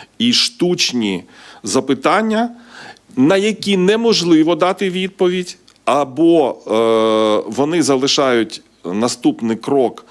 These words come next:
в розпорядженні податкової, щоб відмовити в тому, що запити надали достатню інформацію, і перевести з камеральної перевірки в документарну. Що це за запити на нашій практиці?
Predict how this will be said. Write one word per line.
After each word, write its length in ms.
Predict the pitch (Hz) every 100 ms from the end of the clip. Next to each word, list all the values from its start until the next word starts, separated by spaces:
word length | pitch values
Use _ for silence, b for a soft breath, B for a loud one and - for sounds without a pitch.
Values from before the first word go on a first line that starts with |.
| B B -
в 480 | 92 95 117 110 107 -
розпорядженні 840 | 95 110 113 127 127 123 101 107
податкової, 680 | 101 104 107 - 135 208 220
щоб 320 | 208 - 113 123 117 117 B B B -
відмовити 1160 | 110 208 160 175 185 165 139 127 131 120 120 - 113 98
в 240 | 127 123
тому, 380 | 117 165 151 127
що 560 | - - 127 123 120 -
запити 640 | 107 143 139 120 - 113
надали 600 | 117 110 131 123 113 101 - B B B -
достатню 600 | 131 135 143 131 123 127
інформацію, 640 | 123 151 196 262 - 185
і 140 | -
перевести 680 | 156 147 151 151 - - 151
з 60 | -
камеральної 580 | 135 139 185 185 156
перевірки 600 | 139 127 127 120 117 -
в 40 | 95
документарну. 760 | 110 117 113 113 107 82 67
Що 280 | - - 254
це 180 | 269 196
за 180 | 117 123
запити 720 | 107 160 165 143 123 113 104
на 160 | 92 107
нашій 300 | 127 - 104
практиці? 600 | 107 95 - 80 -